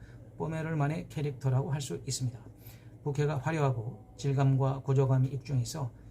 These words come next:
생떼밀룡의 일반적인 와인보다 가격이 높은 편입니다. 생산량도 꽤 적습니다. 배급이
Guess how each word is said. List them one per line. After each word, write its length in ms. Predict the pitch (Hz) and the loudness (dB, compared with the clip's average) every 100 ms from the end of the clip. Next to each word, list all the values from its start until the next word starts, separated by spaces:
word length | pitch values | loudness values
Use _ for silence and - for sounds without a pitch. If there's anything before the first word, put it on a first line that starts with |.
| - | -14
생떼밀룡의 880 | - 156 139 147 139 131 120 131 - | -4 -2 2 4 6 6 4 2 -2
일반적인 580 | 139 131 139 131 135 131 | 0 2 4 4 4 2
와인보다 460 | 131 123 120 120 165 | 0 2 2 2 -2
가격이 420 | - 120 123 - - | 0 0 0 -2 -4
높은 360 | 123 - 170 | -4 -4 -6
편입니다. 420 | - 135 110 104 - - - - - - | -2 0 -2 -6 -16 -18 -18 -20 -20 -18
생산량도 760 | - 170 170 160 156 135 131 131 | -10 -4 0 0 4 4 4 0
꽤 280 | 185 180 - - | -4 -6 -8 -6
적습니다. 500 | 127 - 117 - - - - - - - - | -4 -4 -6 -8 -16 -18 -20 -18 -20 -20 -2
배급이 480 | 131 143 180 104 | 0 0 -2 -8